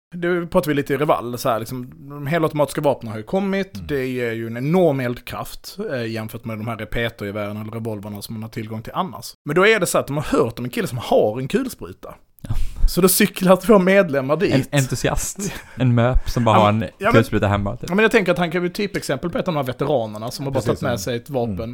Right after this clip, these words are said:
Speaker 2: Mm. Rimligtvis måste ju många av de här som inte blev ordentligt avmobiliserade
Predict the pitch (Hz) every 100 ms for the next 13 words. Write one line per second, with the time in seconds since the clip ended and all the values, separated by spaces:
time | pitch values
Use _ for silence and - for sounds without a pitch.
0 | 143 - 147 156 131 123 165 - 135 -
1 | 165 135 117 104 101 95 92 95 - -
2 | 123 95 104 156 120 101 101 98 87 98
3 | - - - 113 95 90 95 120 117 95
4 | 80